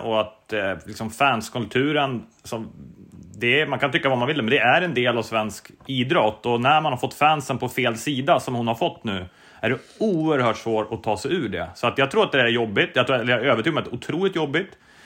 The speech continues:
Det är såklart tråkigt att, att se att en av Sveriges, liksom, största förebilder i damfotboll, liksom, har hamnat på kant med sina egna supportrar.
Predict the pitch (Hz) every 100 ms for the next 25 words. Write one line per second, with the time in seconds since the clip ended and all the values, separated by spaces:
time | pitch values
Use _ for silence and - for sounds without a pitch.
0 | - 123 135 - 147 135 - 151 123 -
1 | 135 123 - - 120 - 127 143 151 143
2 | 131 127 123 - 120 117 113 110 98 110
3 | 120 110 - 110 127 110 117 117 135 143
4 | 123 120 - 110 127 139 - - _ -
5 | 101 113 117 113 113 110 - 107 123 117
6 | 110 110 110 107 98 101 117 127 127 156
7 | -